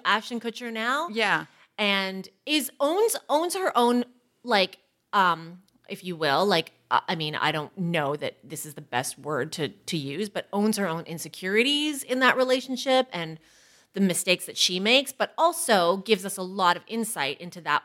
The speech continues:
Speaker 1: relationship and how it was, like, what he asked for, how, why she felt inadequate, partly because of her own baggage,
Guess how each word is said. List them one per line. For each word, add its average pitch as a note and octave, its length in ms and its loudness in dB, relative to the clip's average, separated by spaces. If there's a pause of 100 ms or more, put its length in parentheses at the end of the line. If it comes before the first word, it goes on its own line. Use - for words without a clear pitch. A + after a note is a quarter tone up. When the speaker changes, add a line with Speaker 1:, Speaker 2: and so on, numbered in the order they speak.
(140)
Speaker 1:
relationship E3+ 600 -10
and D#3 80 -14
how D#3 240 2
it - 80 -10
was, C#3 400 2
like, A#2+ 260 -6 (380)
what E3 160 2
he - 160 -14
asked F#3 320 0
for, F#3+ 580 -2 (380)
how, F3 320 0 (140)
why F#3 360 2
she G3 180 -6
felt F3+ 260 -2
inadequate, E3+ 640 -4
partly F#3 320 -2
because E3+ 280 -8
of D#3+ 80 -4
her E3+ 180 -8 (100)
own A3+ 540 2 (300)
baggage, G#3+ 580 0